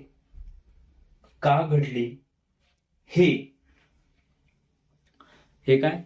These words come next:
ह्याच्यातनं हे प्रकारचे प्रश्न विचारले की तुम्हाला ॲडव्हर्ब क्लॉज हा भेटून जाईल. बघा लक्षात ठेवा की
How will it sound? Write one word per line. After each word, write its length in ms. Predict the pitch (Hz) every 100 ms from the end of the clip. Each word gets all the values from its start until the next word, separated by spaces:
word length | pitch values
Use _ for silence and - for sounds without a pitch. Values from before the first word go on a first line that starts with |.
| _
ह्याच्यातनं 520 | 120 113 120 147 180 220 _ _ _ _
हे 80 | 131
प्रकारचे 460 | - 131 135 - 139
प्रश्न 300 | 135 131 143
विचारले 380 | 131 139 139 143
की 120 | 143
तुम्हाला 360 | 143 135 139 202 - _ _ _ _ _ _ _ _ _
ॲडव्हर्ब 360 | 123 117 123 -
क्लॉज 280 | 127 139 143
हा 100 | 165 196 _ 120 117
भेटून 340 | 117 117 110
जाईल. 220 | 101 90 - _ -
बघा 280 | 139 131 143 - _ _ _ _ -
लक्षात 280 | 127 - 151
ठेवा 240 | 139 120 139 139 -
की 100 | 139